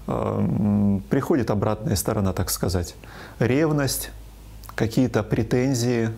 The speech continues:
ну, претензии чаще всего у девушек по отношению к парням возникают, и какие-то склоки. Если вы оба занимаетесь практиками, если вы работаете со своей энергией, то у вас отношения будут более гармоничны. Это проверено много-много раз.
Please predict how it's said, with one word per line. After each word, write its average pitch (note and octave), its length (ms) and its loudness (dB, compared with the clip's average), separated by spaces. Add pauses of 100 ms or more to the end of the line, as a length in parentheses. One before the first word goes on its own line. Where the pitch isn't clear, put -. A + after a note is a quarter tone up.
ну, A#2+ 100 2
претензии A2+ 460 2
чаще G2+ 320 -2
всего F#2+ 640 2
у F#2+ 520 2 (400)
девушек C#3+ 560 2
по B2+ 80 2
отношению A2+ 640 2
к G2+ 160 -10
парням G#2 480 2 (320)
возникают, G2+ 720 2 (380)
и E3 120 4
какие-то A2 440 2
склоки. G#2 480 0 (580)
Если D#3 320 4
вы D3 200 4
оба A#2+ 260 2
занимаетесь G2+ 720 2
практиками, C3 580 0
если G#2 200 2
вы G#2+ 100 4
работаете A2 500 2
со G#2+ 100 0
своей G2+ 300 2
энергией, A2+ 460 2
то G2+ 200 2
у G2+ 40 0
вас C#3+ 240 -2
отношения A2 480 2
будут G2+ 240 2
более G2 280 2
гармоничны. G2 600 2
Это F#2 160 0
проверено A2 500 2
много-много G2 640 4
раз. F#2+ 320 -2